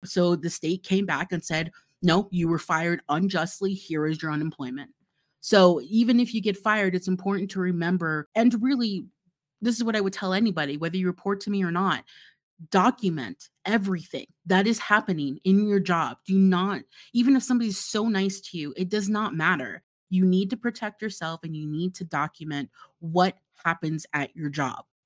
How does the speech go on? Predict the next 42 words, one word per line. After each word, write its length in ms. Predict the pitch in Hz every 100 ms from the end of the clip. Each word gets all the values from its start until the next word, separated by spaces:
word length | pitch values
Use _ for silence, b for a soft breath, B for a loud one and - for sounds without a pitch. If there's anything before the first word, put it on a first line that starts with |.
| -
'cause 180 | 190 233
you 100 | 247
may 160 | 254 240
not 180 | 226
realize 480 | 190 220 190 147 135
that 160 | - 170
what 140 | 170
they 80 | 170
did 200 | 165 156
is 100 | 160
<laughs> 0 |
against 360 | 185 - 180 -
the 80 | 147
law. 300 | 135 - 170 B B 175
And 160 | 175
honestly, 440 | 180 214 214 214 196
it 60 |
was 120 | 185
because 380 | 180 180 - 208
of 80 | 196
that 160 | 170 170
documentation 720 | 165 170 170 147 175 160 165
that 160 | 160 156
I 80 | 156
had 400 | - 160 135 131 -
that 100 | 170
I 160 | 151
was 160 | 175 180
able 200 | 165 170
to 100 | 165
go 200 | 160 170
forth 400 | - 170 151 - 175
immediately 600 | 175 175 165 156 147 151
and 100 | 143
be 100 | 151
like, 200 | 143 139 B B
"Here 300 | - 185 170
is 120 | 160 -
all 200 | 165 170
of 60 | 170
my 120 | 156
exhibits." 720 | 156 147 143 - - - -